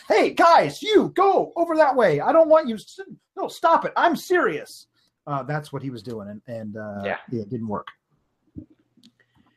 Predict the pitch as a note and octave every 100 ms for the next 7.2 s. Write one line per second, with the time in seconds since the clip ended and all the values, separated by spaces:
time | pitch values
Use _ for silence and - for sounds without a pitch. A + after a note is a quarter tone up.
0 | _ _ _ _ _ _ _ _ _ _
1 | _ - - _ _ _ _ _ _ _
2 | _ _ C3+ F3+ A3+ - G3+ F#3+ F3+ D3+
3 | C#3 C#3+ D3+ D3+ C3+ C#3 C#3 - - C3+
4 | A#2+ A#2 - D#3+ C#3 C#3 C3 E3+ G3 -
5 | C#3+ B2+ A#2+ G#2+ G2+ - D#3+ D3 D3+ F3+
6 | G3+ G3 _ _ A#2 D#3+ F3 E3 D#3 E3
7 | -